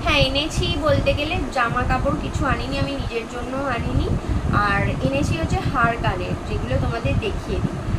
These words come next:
ফার্স্টেই চলো দেখাই, আমি আমার ননদের জন্য একটা হার কানের এ-, সেট এনেছি, আর আজরাকে চুড়ির সেট, মানে ওই হার কানেরটা আগে কিনে নিয়েছি, কিনে নেওয়ার পর আমার মনে হলো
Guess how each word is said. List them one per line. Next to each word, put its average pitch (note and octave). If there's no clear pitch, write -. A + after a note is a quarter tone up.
ফার্স্টেই C#4
চলো C4+
দেখাই, D4+
আমি B3+
আমার C4
ননদের A#3
জন্য C4+
একটা A3
হার A#3
কানের A#3
এ-, A3
সেট A#3
এনেছি, B3+
আর G3
আজরাকে C#4
চুড়ির E4+
সেট, -
মানে B3
ওই D#4
হার C4
কানেরটা D4+
আগে D4+
কিনে -
নিয়েছি, D4+
কিনে C#4+
নেওয়ার C#4+
পর C4+
আমার C#4
মনে A#3
হলো B3